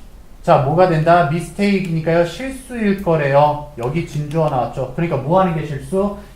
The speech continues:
이미 여러분들 다 알고 있어요. 처음부터 미주알, 고주알 다 얘기하면 잘못됐다라는 거죠. 볼게요. 어숨, 가정하는 건 잘못된 거예요. that 이하라고 생각하는 건데요.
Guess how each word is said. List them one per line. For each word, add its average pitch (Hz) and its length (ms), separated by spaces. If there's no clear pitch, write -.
이미 180 200
여러분들 180 380
다 156 120
알고 131 240
있어요. 131 420
처음부터 196 720
미주알, 151 380
고주알 135 400
다 123 160
얘기하면 117 420
잘못됐다라는 104 680
거죠. 104 320
볼게요. 127 560
어숨, 160 680
가정하는 175 560
건 165 140
잘못된 143 560
거예요. 107 680
that 123 340
이하라고 131 400
생각하는 120 500
건데요. 113 520